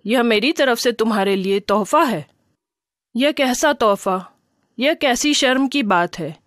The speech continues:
कि इतने अच्छे बढ़ई का घर ऐसा? कारीगर ने सोचा, "अगर मैं जानता कि यह मेरा घर है, तो मैं उसे बहुत सुंदर बनाता,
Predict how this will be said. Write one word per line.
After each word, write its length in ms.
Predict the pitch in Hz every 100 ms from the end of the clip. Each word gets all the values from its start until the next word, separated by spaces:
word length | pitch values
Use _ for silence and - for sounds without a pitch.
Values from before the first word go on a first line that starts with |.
| _ _ _ _ _
कि 60 | 247
इतने 400 | - 240 240 254
अच्छे 380 | - 226 - 302
बढ़ई 360 | 233 220 226
का 160 | 220 202
घर 300 | 190 196 202 -
ऐसा? 440 | 175 175 294 381 165 _ _ _ _ _ _ -
कारीगर 400 | 269 320 359 349
ने 160 | 381
सोचा, 560 | 359 185 180 180 196 277 -
"अगर 260 | 226 277
मैं 200 | 311 330
जानता 540 | 285 277 277 285 302 311 -
कि 80 | 285
यह 180 | 320
मेरा 360 | 302 220 214 294
घर 240 | 240 226
है, 280 | 202 170 220 - - - _ -
तो 80 | 254
मैं 160 | 294
उसे 220 | 311 320 311
बहुत 320 | 208 254 -
सुंदर 360 | 247 226 262
बनाता, 540 | 240 208 170 - 156